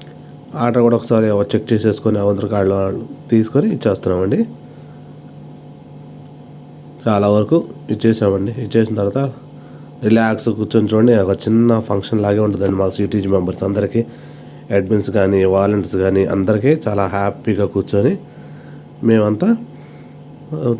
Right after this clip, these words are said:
తీసుకొని, ఆ, సీడ్స్ కావాల్సినవి, లేకపోతే స్టెమ్స్ తీసుకొచ్చినవి, ఇలాంటివన్నీ ఒక షేర్ చేసుకుంటూ ఒక్కొక్కళ్ళకు ఐదు సీడ్స్ కూడా ఉన్నాయండి. సీడ్స్ అన్నీ కూడా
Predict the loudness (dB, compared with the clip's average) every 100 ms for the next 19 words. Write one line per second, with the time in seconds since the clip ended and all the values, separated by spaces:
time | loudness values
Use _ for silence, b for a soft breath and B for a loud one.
0 | 2 2 4 2 4 4 4 4 2 2
1 | 0 2 2 2 4 4 2 2 0 0
2 | -2 -4 -4 -4 0 -2 0 -2 0 0
3 | 0 0 0 2 0 0 0 0 0 -2
4 | -2 -4 0 0 2 0 0 0 -2 -4
5 | -8 0 0 0 2 2 2 2 2 2
6 | 4 2 2 0 2 0